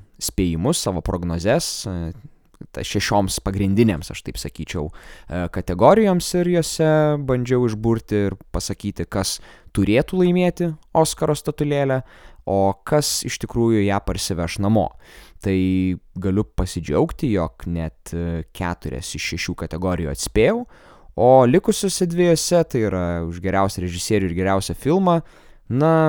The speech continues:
jeigu ir neatspėjau, tai labai džiaugiuosi, nes norėjau, e, kad šie, e, nugalėtojai vežtųsi namo statulėles. E, tai galime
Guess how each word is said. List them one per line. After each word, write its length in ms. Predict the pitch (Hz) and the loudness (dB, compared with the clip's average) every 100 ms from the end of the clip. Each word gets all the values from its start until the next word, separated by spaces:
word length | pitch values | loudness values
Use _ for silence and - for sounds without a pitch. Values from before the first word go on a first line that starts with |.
| 147 120 _ _ - | 2 -4 _ _ -2
jeigu 280 | 127 120 123 | 0 4 4
ir 60 | 117 | 4
neatspėjau, 480 | 113 - 143 143 131 | 0 2 4 6 4
tai 140 | 120 | 2
labai 200 | 113 113 | 4 2
džiaugiuosi, 540 | 107 107 110 95 - 90 | 2 2 4 2 0 -4
nes 160 | 92 | -4
norėjau, 420 | 107 101 95 69 53 | 0 2 2 0 -6
e, 320 | - - 71 71 | -12 -10 -10 -8
kad 180 | 69 - | -10 -10
šie, 260 | - 82 | -6 -4
e, 440 | 80 82 - - 78 78 98 107 - - | -4 -6 -10 -10 -8 -8 -10 -14 -14 -8
nugalėtojai 760 | 90 90 90 87 87 85 82 95 | -6 -2 -2 -4 -4 -4 -6 -6
vežtųsi 580 | 90 82 - 87 - 73 - 90 | -6 -6 -6 -12 -8 -10 -10 -8
namo 240 | 85 80 | -6 -6
statulėles. 640 | - - 95 90 98 - - - - - - - | -8 -10 -6 -2 -2 -4 -16 -20 -18 -18 -18 -14
E, 200 | - 117 - - | 0 2 2 0
tai 160 | 165 - | 0 -2
galime 520 | 95 92 104 120 | -4 -2 0 -2